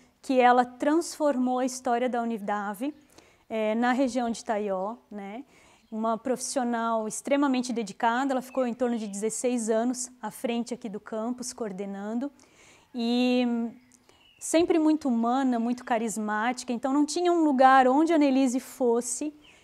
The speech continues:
que ela não era bem recebida, ela sempre com aquele sorrisão largo, né,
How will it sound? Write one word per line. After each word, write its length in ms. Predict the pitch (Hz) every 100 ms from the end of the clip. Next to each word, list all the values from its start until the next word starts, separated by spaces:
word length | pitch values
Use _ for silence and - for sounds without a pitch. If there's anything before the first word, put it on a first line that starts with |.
| _
que 100 | -
ela 260 | 269 254 254
não 200 | 247 247
era 180 | 247 233
bem 160 | 233
recebida, 580 | 214 214 214 190 277 262
ela 140 | 247 240
sempre 360 | - 240 240
com 100 | 240
aquele 200 | 226 226
sorrisão 840 | - 254 202 214 202 226 247 262 - 208
largo, 560 | 208 226 269 262 233
né, 260 | 226 226